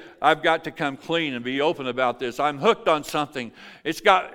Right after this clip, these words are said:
it's got bigger than I am, and I'm not able to overcome it. I'm addicted to this." You know, today,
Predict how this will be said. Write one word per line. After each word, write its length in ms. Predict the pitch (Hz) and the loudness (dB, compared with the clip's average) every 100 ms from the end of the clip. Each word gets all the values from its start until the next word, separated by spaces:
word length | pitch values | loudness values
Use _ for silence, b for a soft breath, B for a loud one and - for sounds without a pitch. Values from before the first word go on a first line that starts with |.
| 175 | -8
it's 180 | 170 | -8
got 580 | 185 175 165 202 196 165 | -8 -16 4 4 4 2
bigger 220 | 202 202 | 2 4
than 160 | 185 185 | 4 4
I 260 | 185 202 202 | 6 6 4
am, 280 | 170 143 | 2 0
and 80 | 139 | 2
I'm 180 | 185 220 | 2 4
not 160 | 233 226 | 4 6
able 260 | 240 220 | 6 6
to 60 | 214 | 6
overcome 440 | 233 226 220 254 262 | 8 6 4 2 4
it. 140 | 202 | 4
I'm 160 | 214 220 | 4 4
addicted 480 | 214 285 - 262 | 0 0 0 2
to 80 | 214 | 2
this." 560 | 196 196 165 - - - _ _ _ b b b b b | 4 6 6 4 -6 -16 _ _ _ b b b b b
You 140 | 117 | -16
know, 400 | 123 131 151 151 | -8 -4 0 0
today, 680 | 160 156 127 147 170 175 170 | 0 -4 0 2 2 0 -4